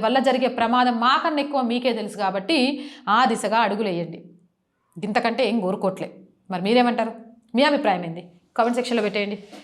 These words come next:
More videos కోసం ఆర్ వాయిస్, ఆర్ వాయిస్ పొలిటికల్ రెండు మన ఛానల్సేనండి. So please subscribe our channels. మీరు చేసే సబ్స్క్రిప్షన్స్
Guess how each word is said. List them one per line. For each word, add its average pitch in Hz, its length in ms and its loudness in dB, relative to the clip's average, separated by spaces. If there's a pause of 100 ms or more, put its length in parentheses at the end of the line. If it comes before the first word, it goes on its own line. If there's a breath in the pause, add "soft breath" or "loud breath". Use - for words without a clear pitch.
More 208 200 4
videos 233 280 4
కోసం 302 300 -2 (280 loud breath)
ఆర్ 226 240 8
వాయిస్, 277 360 6
ఆర్ 202 180 8
వాయిస్ 214 340 2
పొలిటికల్ 277 400 2 (160)
రెండు 277 360 0
మన 269 180 2
ఛానల్సేనండి. 190 840 -4
So 175 120 -6
please 254 460 -2
subscribe 202 360 -2
our 185 100 -4
channels. 190 380 -6 (360 loud breath)
మీరు 277 320 2
చేసే 254 160 -2
సబ్స్క్రిప్షన్స్ 202 640 -8